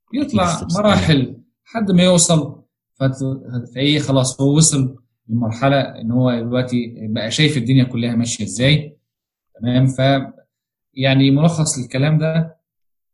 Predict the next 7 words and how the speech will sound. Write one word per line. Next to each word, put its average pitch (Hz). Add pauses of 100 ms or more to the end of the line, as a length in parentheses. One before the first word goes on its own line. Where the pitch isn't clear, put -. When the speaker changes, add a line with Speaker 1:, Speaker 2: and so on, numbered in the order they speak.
(360)
Speaker 1:
كلمتين. 135 (420)
عدو 117
Speaker 2:
استمر. 131
Speaker 1:
البي 110
ام 139
بي 160 (260)
هو 160